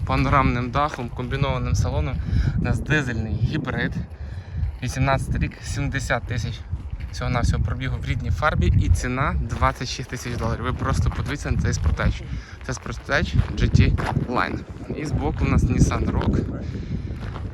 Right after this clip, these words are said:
Шістнадцятий рік, сто сорок п'ять пробігу, два і п'ять бензин, автомат, тринадцять вісімсот. Також дуже-дуже гарна ціна на Rogue.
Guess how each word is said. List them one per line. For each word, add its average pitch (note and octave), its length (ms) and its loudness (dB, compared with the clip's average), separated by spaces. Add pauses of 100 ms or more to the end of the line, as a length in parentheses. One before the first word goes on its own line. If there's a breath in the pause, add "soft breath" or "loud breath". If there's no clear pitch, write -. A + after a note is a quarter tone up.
(140)
Шістнадцятий C#3 580 0
рік, D3+ 100 -6
сто C3 160 -2
сорок A#2 240 -4
п'ять B2 180 0
пробігу, D3 460 0
два B2+ 260 2
і B2 100 6
п'ять D#3 180 6
бензин, B2+ 500 8
автомат, C#3+ 500 2
тринадцять C3+ 640 0 (120)
вісімсот. - 460 -4 (420 loud breath)
Також - 280 -2
дуже-дуже C3+ 640 -2
гарна B2+ 320 0
ціна E3 280 4
на C#3 220 6
Rogue. - 580 10